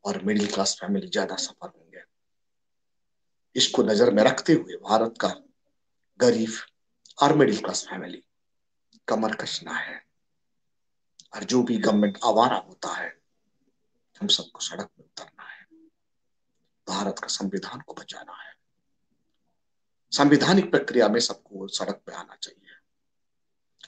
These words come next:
आर्टिकल नाइनटीन को सही इस्तेमाल करना चाहिए। जब जब organization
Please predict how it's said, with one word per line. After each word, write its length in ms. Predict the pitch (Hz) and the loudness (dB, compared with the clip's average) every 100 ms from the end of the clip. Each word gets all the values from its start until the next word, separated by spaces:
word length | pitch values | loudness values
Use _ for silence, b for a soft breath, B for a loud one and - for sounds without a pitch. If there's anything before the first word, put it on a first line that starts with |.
| - | 2
आर्टिकल 340 | 123 120 110 110 | 4 4 2 0
नाइनटीन 400 | 110 113 123 131 | 2 2 2 0
को 120 | - | 0
सही 300 | - - 131 | -6 -6 -12
इस्तेमाल 460 | - - - 101 | -12 -14 -12 -10
करना 320 | 104 101 - - | -10 -16 -20 -14
चाहिए। 380 | - - 82 _ _ _ _ _ _ _ _ _ _ - | -14 -14 -20 _ _ _ _ _ _ _ _ _ _ -2
जब 180 | 135 104 | 0 4
जब 200 | - - | 4 4
organization 720 | 127 113 120 139 143 - | 4 2 2 0 -2 -6